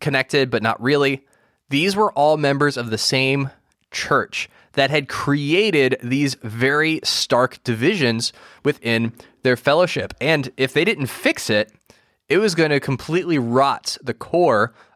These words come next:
of the Christian church. And so what is the practical takeaway for us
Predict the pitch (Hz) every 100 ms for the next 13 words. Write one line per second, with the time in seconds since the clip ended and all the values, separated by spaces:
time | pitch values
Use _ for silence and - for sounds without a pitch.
0 | - 127 131 - 117 - 123 - 113 110
1 | - _ _ - - 131 - - _ -
2 | - 160 202 294 226 175 160 151 - 147
3 | - 131 - 127 - 123 - 135 117 -
4 | -